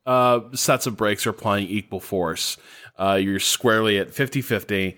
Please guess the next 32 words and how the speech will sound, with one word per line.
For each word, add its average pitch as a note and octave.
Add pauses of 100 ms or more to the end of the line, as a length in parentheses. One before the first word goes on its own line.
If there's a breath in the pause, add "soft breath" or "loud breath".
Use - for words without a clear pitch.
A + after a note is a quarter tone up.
(280 loud breath)
Uh, G2
the G2
front A#2
brakes G#2+
are G2
applying G2+
the F#2+
same, G2
uh, F#2
force F#2+
as F2+
the -
rear F2+
brakes. D#2
I D3
don't A#3
know G3
how, D3
how C#3+
that C#3+ (280 loud breath)
translates C#3
to D3+
an B2
F A2
one A2+
car, C3+
'cause A#2
you G#2+
do G#2+
have G2 (160)
bigger, A2 (220)
uh, G#2